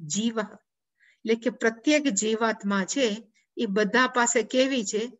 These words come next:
તો કે શ્રદ્ધા હોય છે. અને શ્રદ્ધા કેવી હોય છે? તો કે સ્વભાવ છે.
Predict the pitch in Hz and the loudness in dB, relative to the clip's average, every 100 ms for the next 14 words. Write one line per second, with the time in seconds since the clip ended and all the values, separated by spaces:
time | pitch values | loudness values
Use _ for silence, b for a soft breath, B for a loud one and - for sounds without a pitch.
0 | _ _ 254 262 247 240 226 190 226 208 | _ _ -8 -4 -4 0 -2 2 2 2
1 | 196 190 - 202 247 - _ - 226 220 | 0 -2 -2 -8 -8 -12 _ -12 -6 -4
2 | - 233 190 240 233 240 247 269 202 190 | 0 0 2 0 0 0 0 2 0 -2
3 | 190 196 233 _ _ - 208 226 196 202 | -4 -8 -10 _ _ -18 -14 -10 -8 -4
4 | 196 196 208 202 - | -4 -4 -6 -8 -14